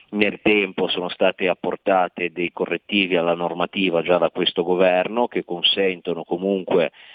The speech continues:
eh, di, eh, almeno far partire questo strumento dell'amministrazione straordinaria anche in assenza della maggioranza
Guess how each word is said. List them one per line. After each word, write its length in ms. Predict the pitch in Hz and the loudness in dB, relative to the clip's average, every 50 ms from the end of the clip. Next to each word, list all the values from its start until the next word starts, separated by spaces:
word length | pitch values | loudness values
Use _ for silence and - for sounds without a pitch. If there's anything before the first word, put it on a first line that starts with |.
| - - _ | -20 -20 _
eh, 920 | - 90 92 90 87 87 87 85 85 85 85 85 85 82 85 82 82 82 80 | -4 0 0 2 2 2 2 2 2 2 2 2 2 2 0 0 0 -2 -2
di, 240 | 85 95 95 95 - | -2 0 0 0 -2
eh, 1120 | - - 90 85 82 82 82 80 80 80 78 78 78 80 80 78 78 80 80 67 78 69 - - | -2 -2 0 2 2 2 2 0 0 -2 -2 -2 -4 -4 -4 -4 -4 -4 -4 -4 -6 -8 -6 -2
almeno 540 | - 87 90 90 95 98 95 95 92 85 - - - - | 0 0 0 0 0 0 0 2 0 0 0 -2 -2 0
far 160 | - 90 87 | 0 0 0
partire 560 | - _ 87 82 - - - 104 104 92 87 | 0 _ -2 -2 -2 -2 -2 0 0 0 0
questo 260 | - 85 80 - 87 82 | -2 -6 -8 -8 -8 -8
strumento 420 | - - 87 87 90 90 85 - | -6 -6 -4 -2 -2 -2 0 2
dell'amministrazione 640 | 87 85 85 87 85 82 - 90 - - 92 87 | 2 2 2 0 -6 -8 -8 -6 -2 -2 -2 -2
straordinaria 720 | - - 87 85 85 82 85 87 92 92 87 85 85 80 82 | -2 -2 0 0 0 0 -2 -2 0 0 0 0 2 0 0
anche 460 | 87 87 87 90 - - - 87 78 - - - _ _ _ | 0 0 -2 -2 0 0 2 2 0 -2 -8 -16 _ _ _
in 220 | - 95 90 90 | -10 -10 -6 -2
assenza 600 | 90 92 98 - - 95 92 90 82 - - 90 85 | -2 -2 0 2 2 2 2 0 -2 -4 -2 -4 -2
della 340 | 82 90 92 90 87 82 82 | 0 0 0 0 0 -2 -2
maggioranza 880 | 87 90 92 87 - 90 90 92 95 90 87 87 85 - - 78 73 | -2 -2 -4 -2 0 2 2 4 2 2 0 -2 -4 -4 -4 -4 -4